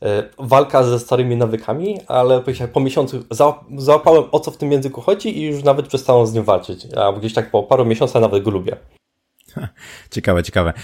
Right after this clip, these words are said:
Speaker 2: E, to jest, e, właśnie, e, coś takiego, że często nie doceniamy, jak takie z pozoru przypadki decydują później <laughs> o naszym życiu, że, wiesz, w coś, coś, coś się dzieje, co później, no, wpływa na ileś tam lat, na przykład naszej kariery zawodowej, nie? I tak było w twoim przypadku, ale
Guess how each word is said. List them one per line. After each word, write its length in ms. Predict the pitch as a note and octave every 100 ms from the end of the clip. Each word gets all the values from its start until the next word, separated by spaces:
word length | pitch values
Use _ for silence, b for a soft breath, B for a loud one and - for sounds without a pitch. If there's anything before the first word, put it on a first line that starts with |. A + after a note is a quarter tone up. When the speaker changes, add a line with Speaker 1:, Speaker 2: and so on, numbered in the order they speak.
| B G#2
Speaker 2:
E, 140 | G2+
to 160 | E2+ C#3+
jest, 200 | - -
e, 180 | A#2+ G2
właśnie, 440 | A#2 - A#2+ A2 F#2+ G#2
e, 140 | G2+
coś 160 | - A2+
takiego, 240 | A2+ A#2
że 100 | G#2+ - -
często 320 | B2+ A#2+ A#2+
nie 140 | A2 G#2
doceniamy, 440 | G2 A2 G#2 G2+
jak 240 | F#2 - - _ _ -
takie 440 | G2+ - G2+ G2
z 100 | -
pozoru 380 | A2 G2 G#2+ G#2
przypadki 600 | - - A#2 - - E2+
decydują 440 | F2 E2+ F2 E2
później 340 | G2 F2 F2 F2+
<laughs> 120 | - F#2
o 20 |
naszym 320 | F2+ - F2
życiu, 300 | E2+ D#2+ D#2+
że, 200 | E2+ E2 E2+ F#2+
wiesz, 240 | E2 - E2 B B B2+
w 120 | F#2 F2
coś, 280 | A2+ -
coś, 200 | - A#2+ -
coś 200 | A2+ -
się 320 | - - A2+
dzieje, 340 | C3 D3 E3
co 280 | D#3+ A#2 A2
później, 600 | C3 B2 A2+ A2 G#2+ G#2+
no, 160 | A2 B2
wpływa 280 | - C3 A2
na 80 | A2
ileś 260 | A#2+ A2
tam 160 | - F#2+
lat, 240 | G#2 G2+
na 80 | E2+
przykład 320 | D#2 - F2
naszej 240 | E2+ - E2
kariery 320 | E2+ E2+ E2
zawodowej, 500 | E2+ E2 D#2+ D2 D2+
nie? 80 | G2+
I 40 |
tak 160 | G#2 F#2
było 120 | F#2+
w 20 |
twoim 180 | - G2
przypadku, 340 | - G#2 -
ale 140 | C3